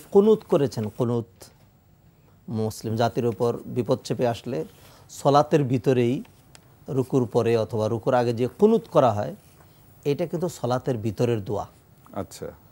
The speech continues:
Speaker 1: সলাতের ভিতরে, সলাতের ভিতরে তো আমরা অসংখ্য দোয়া পড়ি, ইয়াকা না'বুদু ওয়া ইয়াকা নাস্তাইন, তারপরে আল্লাহুম্মা ইন্নী যালামতু নাফসি যুলমান কাসীরা, এগুলি কিন্তু দোয়া।
Speaker 2: হুম।
Speaker 1: নবীজি সাল্লাল্লাহু আলাইহি ওয়াসাল্লাম হাদিসের মধ্যে বলেছেন, আকরাবু মা ইয়াকুনুল আবদু মির রাব্বিহি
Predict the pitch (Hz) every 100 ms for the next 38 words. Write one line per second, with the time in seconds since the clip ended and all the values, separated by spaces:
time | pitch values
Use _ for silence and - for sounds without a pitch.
0 | - - 110 113 101 98 104 - - _
1 | _ - _ - - - 151 165 175 151
2 | 135 160 151 143 131 131 - 120 101 113
3 | 107 101 101 127 113 113 - 107 107 110
4 | 101 101 104 101 107 104 104 98 117 127
5 | _ _ - - _ - 113 - 113 110
6 | - - - - 123 127 127 123 120 117
7 | 113 120 117 117 113 - 113 110 123 117
8 | 110 120 - 117 113 131 131 139 120 107
9 | 113 101 - _ 104 82 71 - 127 120
10 | 123 123 135 135 143 123 117 123 131 123
11 | 123 123 131 - - 156 165 160 156 143
12 | 131 120 - 151 139 123 127 127 127 120
13 | 120 120 147 151 190